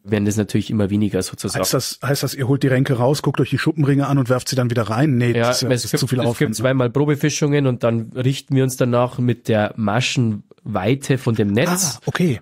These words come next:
Speaker 1: Je weiter die, also die Masche ist von dem Netz, desto
Speaker 2: Klar, desto
Speaker 1: größer
Speaker 2: älter,
Speaker 1: ist
Speaker 2: ja.
Speaker 1: die Ränke und desto älter natürlich, ja.
Speaker 2: Das heißt, ihr habt sozusagen dann jedes Jahr oder jede Saison einen neuen,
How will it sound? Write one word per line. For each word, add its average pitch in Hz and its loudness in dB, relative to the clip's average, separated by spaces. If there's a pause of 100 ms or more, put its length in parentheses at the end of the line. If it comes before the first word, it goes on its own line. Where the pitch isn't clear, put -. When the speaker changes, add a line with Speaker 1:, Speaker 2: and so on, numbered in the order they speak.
Speaker 1:
Je 120 0 (120)
weiter 151 0
die, 127 -2 (180)
also 117 -2
die 110 -2
Masche 143 0
ist 160 0
von 139 -2
dem 135 2
Netz, 139 0
desto 120 0
Speaker 2:
Klar, 120 0
desto 127 0
Speaker 1:
größer 156 2
Speaker 2:
älter, - 2
Speaker 1:
ist 143 0
Speaker 2:
ja. 120 -10
Speaker 1:
die 123 0
Ränke 156 0
und 139 0
desto 120 -4
älter 117 -2
natürlich, 98 -8
ja. 123 -4
Speaker 2:
Das 131 0
heißt, 156 0
ihr 147 2
habt 120 -6
sozusagen 139 0
dann 139 -2
jedes 143 -2
Jahr 147 4
oder 147 2
jede 143 0
Saison 139 0 (1120)
einen 147 0
neuen, 156 2